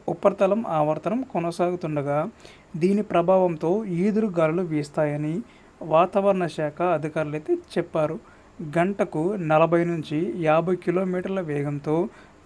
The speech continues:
గాలులు వీచే అవకాశం ఉందని తెలిపారు. ఇక నైరుతి రుతుపవనాల గురించి భారత వాతావరణ శాఖ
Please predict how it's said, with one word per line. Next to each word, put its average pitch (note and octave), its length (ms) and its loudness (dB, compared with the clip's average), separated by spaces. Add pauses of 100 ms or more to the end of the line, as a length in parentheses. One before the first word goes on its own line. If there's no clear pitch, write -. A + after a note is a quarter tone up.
(120)
గాలులు G3 320 6
వీచే F#3 340 0 (140)
అవకాశం D#3+ 480 -2
ఉందని D3+ 340 -2
తెలిపారు. D#3 580 -4 (460)
ఇక F3+ 200 2 (380)
నైరుతి G3+ 500 0
రుతుపవనాల D#3+ 720 -2
గురించి D3 580 -4
భారత E3 460 0
వాతావరణ D#3 560 -2
శాఖ D3 280 -8